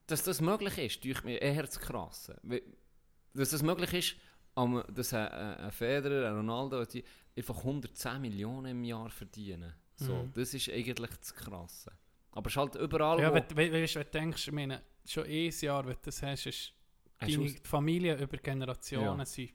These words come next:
Speaker 2: sind safe.
Speaker 1: Safe.
Speaker 2: Über Generationen, oder?
Speaker 1: Ja.
Speaker 2: Was willst du denn noch mehr? Aber das liegt halt nicht in unserer, in unserer Natur, dass wir sagen, ist gut,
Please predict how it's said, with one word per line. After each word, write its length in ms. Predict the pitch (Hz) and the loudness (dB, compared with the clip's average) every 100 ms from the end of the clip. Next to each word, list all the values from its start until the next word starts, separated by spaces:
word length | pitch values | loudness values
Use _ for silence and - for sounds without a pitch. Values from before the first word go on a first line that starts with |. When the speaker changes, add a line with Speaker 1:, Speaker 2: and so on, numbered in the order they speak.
| _ - | _ -18
Speaker 2:
sind 200 | - 135 | -10 -8
safe. 300 | - 139 139 - - - _ - | -6 -6 -8 -14 -20 -20 _ -18
Speaker 1:
Safe. 200 | - 139 | -6 -2
Speaker 2:
Über 100 | 131 | -2
Generationen, 880 | - 131 127 123 - 151 151 156 123 | -2 -2 -4 -6 -2 0 0 -2 -4
oder? 260 | 127 156 - _ _ - | -8 -10 -14 _ _ -12
Speaker 1:
Ja. 120 | 92 - _ _ - _ - - - - _ - | -12 -14 _ _ -20 _ -20 -20 -20 -20 _ -4
Speaker 2:
Was 160 | 139 | 0
willst 200 | 143 143 | 2 2
du 40 | - | 0
denn 100 | 143 | 0
noch 100 | 139 | 2
mehr? 300 | 147 165 139 | 2 2 2
Aber 140 | 135 - - - - - | -2 -6 -14 -20 -12 -4
das 160 | 139 | -2
liegt 260 | 143 135 - | 0 0 0
halt 200 | 139 - | -2 -2
nicht 160 | 156 | -4
in 140 | 127 135 | -2 -4
unserer, 260 | 147 - - - _ _ _ _ _ _ - | -4 -6 -10 -20 _ _ _ _ _ _ -2
in 120 | 139 | 0
unserer 240 | 147 147 | 0 0
Natur, 480 | 139 127 - 160 156 | -2 -4 0 2 2
dass 200 | 135 127 135 | 0 -2 -2
wir 80 | |
sagen, 400 | 135 131 127 131 | -2 -2 -4 -4
ist 260 | 135 135 - | -2 -2 -4
gut, 300 | 156 165 139 | -4 -4 -4